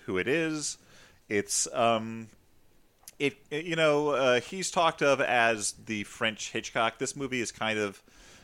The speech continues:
right at the corner of Hitchcock and film noir avenues with, uh, with a lot of Frenchness thrown in. And, uh,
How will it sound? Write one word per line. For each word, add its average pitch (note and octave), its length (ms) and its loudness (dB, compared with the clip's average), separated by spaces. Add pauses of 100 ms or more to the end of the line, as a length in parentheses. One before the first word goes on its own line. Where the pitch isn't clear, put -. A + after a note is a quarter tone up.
(180)
right A2 240 4
at G#2+ 180 -4
the G2 480 -2
corner G#2 420 0
of F#2+ 180 2
Hitchcock - 720 0
and G2+ 160 -4
film G#2+ 320 0
noir G2 440 2
avenues A#2 800 0
with, G2 340 -6
uh, F#2 400 0 (160)
with G2+ 160 -8
a F#2+ 60 -8
lot F#2+ 180 0
of - 260 -10 (260)
Frenchness - 720 -8
thrown A#2 240 -2
in. B2+ 260 -2 (760)
And, A#2+ 440 0
uh, A#2 580 6